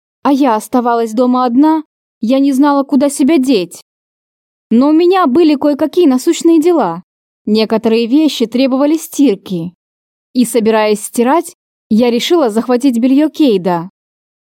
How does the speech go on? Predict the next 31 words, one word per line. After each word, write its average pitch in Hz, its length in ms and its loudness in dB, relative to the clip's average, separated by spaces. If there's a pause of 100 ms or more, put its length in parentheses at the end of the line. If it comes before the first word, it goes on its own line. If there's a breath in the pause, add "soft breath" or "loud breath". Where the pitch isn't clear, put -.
(400)
До 262 200 2
того, 277 300 -2
как 262 200 -4
мы 269 140 4
стали 269 320 0
жить 262 200 -2
вместе, 285 640 0 (280)
он 240 180 0
сдавал 247 400 0
вещи 269 280 -2
в 277 120 -10
прачечную, 190 840 -2 (340)
но 226 140 0
так 214 260 -4
как 214 160 -6
я 233 200 -2
стирала 214 460 -2
для 233 140 0
себя, 320 460 0 (320)
то 269 100 0
стала 269 360 0
делать 269 420 0
это 214 200 0
и 220 80 2
для 254 140 2
него. 226 520 0 (680)
Не 294 140 2
потому, 381 340 0
что 240 200 -4
была 226 260 0
обязана. 196 680 -2